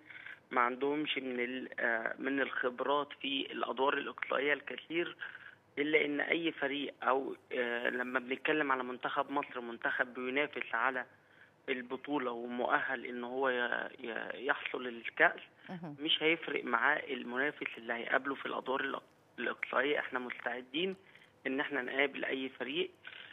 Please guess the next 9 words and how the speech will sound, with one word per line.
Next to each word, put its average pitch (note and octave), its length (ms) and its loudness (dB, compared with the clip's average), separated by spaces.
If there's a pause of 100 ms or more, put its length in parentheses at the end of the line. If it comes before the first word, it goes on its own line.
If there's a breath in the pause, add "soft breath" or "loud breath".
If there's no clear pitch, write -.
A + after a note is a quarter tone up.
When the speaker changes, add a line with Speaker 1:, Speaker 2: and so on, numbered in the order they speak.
(160)
Speaker 1:
الا D#3 260 4
ان C#3+ 120 2
احنا D#3 220 0
متاكدين C#3 920 -2
ان B2 220 -4
المجموعه B2 580 2
الخامسه C3+ 680 0
مش C3 260 0
هيكون C#3+ 420 -6